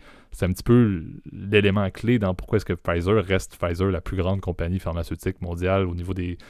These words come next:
et du moins au niveau des vaccins, même s'ils n'ont pas la même expertise en termes d'A R N messager, ben, ils ont une capacité de production. Pourquoi est-ce que, et même Bancel le disait lui-même,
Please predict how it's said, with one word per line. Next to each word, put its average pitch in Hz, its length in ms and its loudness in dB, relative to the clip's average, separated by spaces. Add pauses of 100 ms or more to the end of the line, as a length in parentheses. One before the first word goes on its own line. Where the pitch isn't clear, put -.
(140)
et 101 120 0
du 87 100 -4
moins 98 140 4
au - 20 4
niveau 90 160 0
des 90 100 0
vaccins, 107 380 -2 (320)
même 110 180 2
s'ils 101 160 -4
n'ont 87 140 -2
pas 107 100 -2
la 90 100 0
même 95 160 0
expertise 120 560 -2
en 87 100 0
termes 92 200 0
d'A 90 80 0
R 87 160 0
N 95 100 0
messager, 90 440 0
ben, 82 200 -8
ils 82 200 -6
ont 101 80 0
une 101 80 -2
capacité - 460 -6
de - 40 -8
production. 90 460 -4
Pourquoi 117 300 0
est-ce - 120 -2
que, 110 160 2 (380)
et 87 100 -6
même 92 320 2
Bancel 92 480 -2
le 87 100 0
disait 90 220 -2
lui-même, 92 520 -2